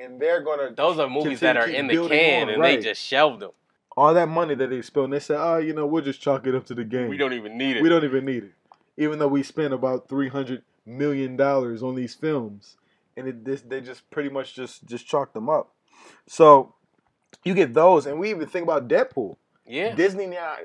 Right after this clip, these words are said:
Speaker 1: Disney now has the opportunity to come out with rated R films.
Speaker 2: Do
Speaker 1: Which
Speaker 2: you
Speaker 1: is
Speaker 2: think
Speaker 1: something
Speaker 2: they will, though?
Speaker 1: They already said, Bob Iger, the, the, the man in charge, said that that's what they're looking to do, and they're looking to call Deadpool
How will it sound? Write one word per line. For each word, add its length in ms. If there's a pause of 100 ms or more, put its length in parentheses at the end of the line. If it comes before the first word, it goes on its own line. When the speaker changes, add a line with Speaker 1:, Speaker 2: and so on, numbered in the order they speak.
(240)
Speaker 1:
Disney 320
now 380
has 200
the 200
opportunity 960 (600)
to 100
come 260
out 140
with 140
rated 440
R 180
films. 600 (380)
Speaker 2:
Do 40
Speaker 1:
Which 80
Speaker 2:
you 60
Speaker 1:
is 60
Speaker 2:
think 120
Speaker 1:
something 180
Speaker 2:
they 60
will, 320
though? 300
Speaker 1:
They 280
already 300
said, 360
Bob 260
Iger, 520
the, 260
the, 260 (200)
the 120
man 280
in 80
charge, 380
said 320
that 160
that's 240
what 80
they're 100
looking 260
to 80
do, 280
and 80
they're 80
looking 300
to 60
call 220
Deadpool 680